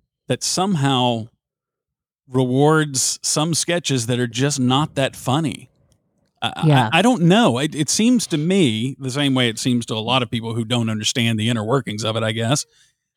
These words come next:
Speaker 1: that if you have Saturday Night Live,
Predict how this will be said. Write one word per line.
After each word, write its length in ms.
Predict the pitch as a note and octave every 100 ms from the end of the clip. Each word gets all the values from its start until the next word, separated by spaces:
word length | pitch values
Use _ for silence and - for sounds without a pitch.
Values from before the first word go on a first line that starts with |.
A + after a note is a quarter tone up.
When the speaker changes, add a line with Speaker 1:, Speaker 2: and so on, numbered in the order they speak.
| _
Speaker 1:
that 260 | B2+ B2+ B2+ _ -
if 320 | C3+ - -
you 300 | C3 D#3 A3+
have 320 | F3 E3 C#3
Saturday 380 | - D#3 E3 E3+
Night 260 | D#3 C#3 A#2
Live, 520 | A#2+ A2+ G#2 G#2